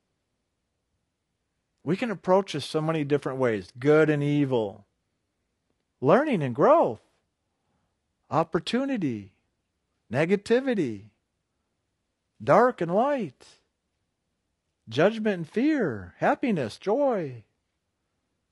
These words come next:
So we try to do that in here. We try to give voice to all these different ways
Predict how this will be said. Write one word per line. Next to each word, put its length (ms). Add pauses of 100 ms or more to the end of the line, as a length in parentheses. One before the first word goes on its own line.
(800)
So 140
we 140
try 320
to 120
do 180
that 180
in 100
here. 200
We 160
try 320
to 120 (280)
give 260
voice 520
to 180
all 340
these 180
different 340
ways 520